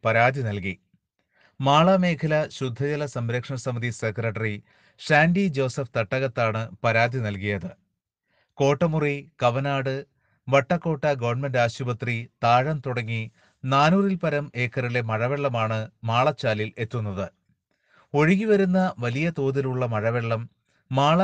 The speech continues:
കെ എസ് ആർ ടി സി, മാള ഇന്ദിരാഭവൻ എന്നിവയുടെ സമീപത്തുള്ള പാലങ്ങൾക്കടിയിലൂടെ വേണം ഒഴുകി മാള തോടുവഴി കനോലി കനാലിലേക്ക്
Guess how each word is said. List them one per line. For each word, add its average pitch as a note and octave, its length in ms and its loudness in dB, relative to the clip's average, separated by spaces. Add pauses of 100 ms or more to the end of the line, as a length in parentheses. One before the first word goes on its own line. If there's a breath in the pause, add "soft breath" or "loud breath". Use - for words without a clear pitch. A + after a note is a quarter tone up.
കെ C3 240 -2
എസ് C#3 180 -4
ആർ C#3 100 2
ടി C3+ 120 -6
സി, B2+ 200 -6 (280)
മാള A#2+ 320 0 (240)
ഇന്ദിരാഭവൻ A#2+ 720 -2 (440 soft breath)
എന്നിവയുടെ F3+ 520 2
സമീപത്തുള്ള B2 680 -4
പാലങ്ങൾക്കടിയിലൂടെ B2 1080 0
വേണം A2 340 -2 (120)
ഒഴുകി A2 380 -2 (180)
മാള B2 360 -2
തോടുവഴി A2+ 580 -2 (440 soft breath)
കനോലി E3 420 2
കനാലിലേക്ക് A2+ 720 -2